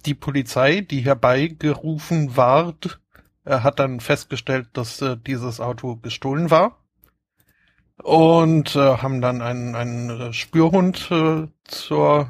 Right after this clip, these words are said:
äh, Tat, äh, zum Auto gebracht, dass er schnüffeln sollte. Er hat sie dann auch irgendwie in eine grobe, äh, Richtung geführt, in eine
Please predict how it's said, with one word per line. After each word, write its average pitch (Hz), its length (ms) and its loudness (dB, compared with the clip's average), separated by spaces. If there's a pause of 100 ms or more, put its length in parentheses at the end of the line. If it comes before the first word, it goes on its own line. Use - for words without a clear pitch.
äh, 139 340 -10
Tat, - 480 -4
äh, 139 200 -6
zum 131 220 -8
Auto 131 260 0
gebracht, 135 720 -4
dass 127 180 -6
er 123 300 -6
schnüffeln 156 420 -2
sollte. 156 460 2 (680)
Er 135 200 2
hat 170 160 2
sie 185 140 0
dann 156 200 4
auch 143 200 4
irgendwie 139 340 0
in 131 100 -2
eine 127 220 0
grobe, 127 580 0 (120)
äh, 123 260 -2 (800)
Richtung 180 480 0
geführt, 180 500 -2
in 123 400 -6
eine 117 400 -4